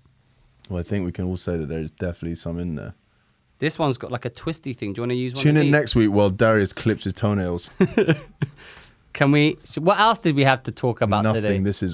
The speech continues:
Speaker 1: all we're doing for the rest of the day.
Speaker 2: Does everyone like my t-shirt?
Speaker 1: Jesus, there's so much of this. This is gonna get millions of views 'cause this is what YouTube is for.
Speaker 2: What,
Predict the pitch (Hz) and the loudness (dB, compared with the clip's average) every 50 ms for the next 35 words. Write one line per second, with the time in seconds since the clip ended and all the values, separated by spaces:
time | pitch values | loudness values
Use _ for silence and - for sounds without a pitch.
0 | - _ - 104 101 101 95 95 95 90 80 98 95 92 92 90 - 90 92 95 | -8 _ 0 0 2 2 2 0 -2 -2 -2 -2 -2 -2 -4 -4 -4 -4 -4 -2
1 | 95 92 90 - 87 90 92 85 - 92 92 90 87 85 - _ _ _ _ _ | -2 -4 -4 -6 -8 -8 -6 -4 -4 -4 -4 -4 -6 -8 -10 _ _ _ _ _
2 | _ _ _ _ _ - 107 107 120 117 123 123 120 117 120 113 - 127 120 120 | _ _ _ _ _ -12 -6 -6 -4 -2 -2 -2 -2 -2 -4 -4 -4 -6 -8 -8
3 | - - 139 139 - - 98 92 85 - _ _ _ _ _ _ _ - - 135 | -8 -10 -10 -10 -10 -8 -8 -10 -10 -12 _ _ _ _ _ _ _ -14 -8 -2
4 | 139 156 165 151 120 107 101 - 131 123 113 - - - - 131 131 143 143 131 | 0 2 2 2 2 0 -2 -2 -2 -2 -2 -6 -10 -10 -10 -8 -8 -6 -6 -4
5 | 139 139 - - - 107 98 95 87 73 - - _ - 139 175 175 185 165 175 | -6 -6 -8 -6 -6 -4 -4 -4 -6 -6 -8 -12 _ 0 2 4 4 4 4 4
6 | 165 147 135 120 120 123 123 117 113 107 101 101 98 107 104 95 - - - 95 | 6 6 6 6 6 6 6 6 4 4 2 2 2 2 2 2 0 -2 -6 -6
7 | 90 101 98 - 101 92 98 95 90 85 - _ _ - _ 107 98 92 - - | -6 -6 -6 -6 -6 -4 -2 -2 -2 -2 -4 _ _ -12 _ -4 -4 -4 -4 -6
8 | 90 82 85 82 - - 87 87 78 - - _ _ _ _ _ - 117 - | -8 -8 -8 -10 -10 -8 -6 -6 -6 -6 -10 _ _ _ _ _ -10 -10 -10